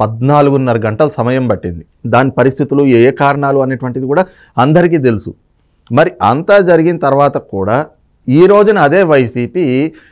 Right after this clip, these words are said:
చంద్రబాబు నాయుడు గారికి అసలు ప్రజల నుంచి స్పందన లేదు, కేవలం ఆయన కుటుంబ సభ్యులు,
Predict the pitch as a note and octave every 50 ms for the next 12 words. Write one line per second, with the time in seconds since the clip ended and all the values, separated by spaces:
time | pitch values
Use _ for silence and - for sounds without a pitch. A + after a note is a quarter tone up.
0 | _ _ - C#3+ C#3 D#3 F3+ F#3+ G3 F#3+ F#3 F3+ F3 E3+ E3 D#3+ E3 D#3 D#3 D3+
1 | F3+ - D#3+ C3+ D#3 C#3+ C#3 - C3+ C3+ C#3 D#3+ E3+ F3 E3+ D#3 E3+ - - -
2 | C#3 C3 C3+ C#3 C#3+ C#3 C#3 C3 B2+ B2+ B2 B2 C3 C#3+ D3+ D3 - _ _ _
3 | _ - - C#3 D3+ E3 E3+ E3+ E3+ F3 F3 F3+ F#3 F#3+ E3+ D#3 D#3 E3+ D#3+ D#3+
4 | - _ _ - B2 B2+ C#3 D3 C#3+ D3 - C#3+ F#3 F3 F3+ F3+ E3 F#3 E3 C#3+
5 | C#3+ D#3 E3 F#3+ A3 B3 A#3